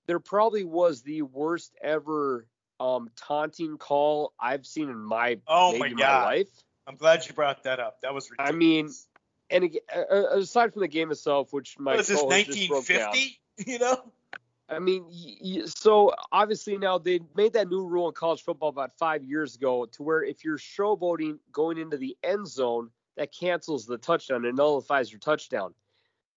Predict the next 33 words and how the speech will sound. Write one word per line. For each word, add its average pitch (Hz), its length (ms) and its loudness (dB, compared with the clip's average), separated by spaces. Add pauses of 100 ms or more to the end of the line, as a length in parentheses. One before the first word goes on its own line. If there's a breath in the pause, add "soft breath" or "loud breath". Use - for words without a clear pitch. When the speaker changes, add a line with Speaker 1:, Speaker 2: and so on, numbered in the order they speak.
(280)
Speaker 1:
Basically, 190 720 2
to, 170 300 -4 (380)
to - 120 -4
what 208 140 6
my 190 160 -4
eyes 151 380 -2
have, 113 280 -8
and 135 100 -6
I, 127 60 -4 (140)
I 123 140 -8
believe 123 320 -8
I 117 60 0
have 113 160 -6
pretty 117 160 -8
good 98 180 -10
vision 104 400 -8 (140)
at 113 180 -2
this 117 160 -6
time 104 240 -2
in 98 80 -8
my 95 80 -2
life, 95 320 0 (260)
a 156 80 6
guy 175 340 6
did 175 200 -2
about 156 280 0
a 127 120 -2
Deion 185 460 0
Sanders, 151 720 -2
uh, 160 100 -2 (160)
did, 196 320 2 (400)
like, 185 300 -2
a, 180 140 -2